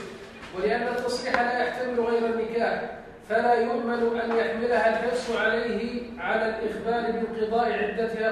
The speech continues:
قبل انقضائها والتعريض بخلافه. القسم الثاني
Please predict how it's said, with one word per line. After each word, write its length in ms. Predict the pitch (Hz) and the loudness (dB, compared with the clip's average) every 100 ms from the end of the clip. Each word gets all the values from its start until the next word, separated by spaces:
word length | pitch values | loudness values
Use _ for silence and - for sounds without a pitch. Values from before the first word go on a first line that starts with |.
| 220 | 0
قبل 180 | 202 214 | 0 -2
انقضائها 680 | 214 208 202 208 233 240 | -2 0 2 4 4 4
والتعريض 680 | - - - 208 - 220 233 208 202 | 2 0 -2 0 0 -2 -2 -4 -4
بخلافه. 500 | 202 208 202 - - - - - - - - - - - - - 196 | -2 0 2 0 -4 -8 -12 -14 -16 -16 -20 -20 -20 -20 -20 -6 -2
القسم 360 | 196 285 277 | 0 0 0
الثاني 340 | 254 269 277 | 0 4 4